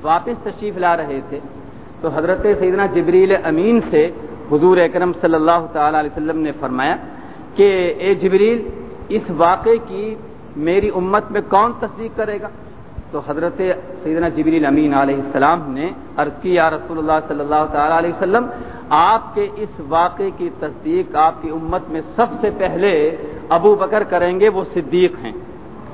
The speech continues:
تو اس دن سے آپ کا یہ لقب مشہور ہو گیا صدیق۔ اب آپ دیکھیں کہ اتنا مشہور ہے کہ، اور کنیت اور یہ لقب اتنا، آ، جو ہے وہ معروف ہے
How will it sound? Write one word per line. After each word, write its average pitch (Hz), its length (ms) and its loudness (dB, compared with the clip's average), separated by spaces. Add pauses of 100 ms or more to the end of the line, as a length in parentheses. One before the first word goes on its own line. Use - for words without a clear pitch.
(340)
تو 190 340 4
اس 214 240 0
دن 240 220 2
سے 202 340 -2
آپ 170 300 0
کا 180 60 0
یہ 156 180 0
لقب 156 320 2 (500)
مشہور 139 400 -2
ہو 127 280 -2
گیا 135 160 2
صدیق۔ 135 500 -6
اب 135 100 -2
آپ 143 160 2
دیکھیں 170 280 0
کہ 170 100 0
اتنا 185 260 0
مشہور 180 460 2
ہے 151 200 -4 (600)
کہ، 180 520 4
اور 147 140 0 (140)
کنیت 202 520 2 (100)
اور 170 260 4 (380)
یہ 165 120 -6
لقب 156 300 -2 (120)
اتنا، 170 420 0 (300)
آ، 165 160 4
جو 160 140 -6
ہے 180 60 0
وہ 175 80 -4
معروف 165 580 2
ہے 135 140 -6